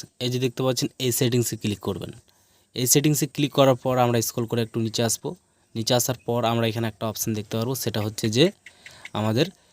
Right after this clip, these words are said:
প্রাইভেসি। এই যে দেখতে পাচ্ছেন privacy and safety, এই অপশনে আমরা ক্লিক করব। এখানে ক্লিক করার পর আমরা স্ক্রল করে একটু নিচে আসবো। নিচে আসার পর আমরা এখানে একটা অপশন দেখতে পারবো,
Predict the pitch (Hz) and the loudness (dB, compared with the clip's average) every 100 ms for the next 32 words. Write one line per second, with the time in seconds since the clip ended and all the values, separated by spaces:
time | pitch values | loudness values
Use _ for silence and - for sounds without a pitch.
0 | _ _ _ 139 143 147 123 95 90 - | _ _ _ 4 6 6 4 2 -4 -16
1 | _ _ _ _ _ _ _ _ _ - | _ _ _ _ _ _ _ _ _ -4
2 | 123 135 143 - 139 131 147 127 127 127 | -2 2 2 2 2 2 -2 0 4 4
3 | 127 123 135 - - 117 135 - - 139 | 4 2 0 -2 -4 -4 -4 0 4 2
4 | - 101 87 _ 117 120 120 - 127 117 | 0 -10 -10 _ 2 4 2 0 0 0
5 | 123 120 107 95 101 87 78 - _ _ | -2 -4 -6 -6 -6 -6 -8 -14 _ _
6 | _ _ - 113 151 151 156 147 147 139 | _ _ -6 2 2 2 0 4 6 4
7 | 127 123 117 131 - 120 123 - 139 127 | 4 2 2 0 -4 -2 -2 -2 -2 0
8 | 131 120 120 117 117 120 - 123 120 113 | -2 -2 -2 -2 0 0 -2 -4 -4 0
9 | 123 - - 123 120 110 110 110 113 104 | 0 0 -4 -4 -2 -2 -4 -4 -6 -4
10 | 110 107 - 107 104 - 104 104 | -6 -6 -6 -6 -6 -6 -6 -4